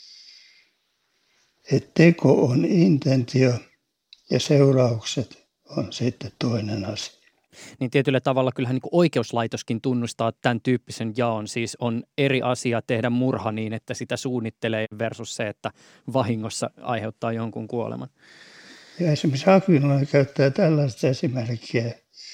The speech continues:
Speaker 1: että henkilö voi haluta murhata jonkun, mutta jostain syystä hän sitten ei onnistu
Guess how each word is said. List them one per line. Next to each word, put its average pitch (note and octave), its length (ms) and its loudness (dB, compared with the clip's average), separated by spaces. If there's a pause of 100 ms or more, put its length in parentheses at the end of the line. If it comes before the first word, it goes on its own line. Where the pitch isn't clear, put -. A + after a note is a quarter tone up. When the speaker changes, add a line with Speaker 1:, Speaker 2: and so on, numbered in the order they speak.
(880)
Speaker 1:
että C3+ 240 -2
henkilö D#3+ 520 4
voi C3+ 160 4
haluta C#3 640 2
murhata B2+ 720 4
jonkun, A#2+ 640 -2 (2000)
mutta C#3+ 440 0
jostain D#3+ 580 4
syystä C#3 460 2
hän C3 300 0
sitten C#3 600 0 (280)
ei C#3+ 540 0 (180)
onnistu D#3 720 2